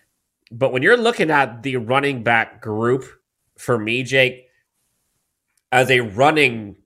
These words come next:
back group, they have to be better. And this is a tough one for me. I'm going C plus.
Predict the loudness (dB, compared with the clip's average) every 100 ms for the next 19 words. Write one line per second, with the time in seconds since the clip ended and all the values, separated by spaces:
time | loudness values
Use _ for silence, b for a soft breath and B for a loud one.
0 | _ 0 2 2 -4 -16 -12 -6 -2 0
1 | -2 -6 _ _ _ -20 -20 -20 -20 -20
2 | -20 -20 -20 -20 -6 -2 0 0 -2 -10
3 | -12 -12 -14 -20 _ _ _ 0 2 2
4 | -4 b b b b _ _ _ _ _
5 | _ _ _ _ _ _ _ _ _ -12
6 | -4 -4 -4 -6 0 0 2 0 0 -2
7 | -2 0 0 2 2 2 0 -6 -8 -8
8 | -6 0 2 2 -4 -12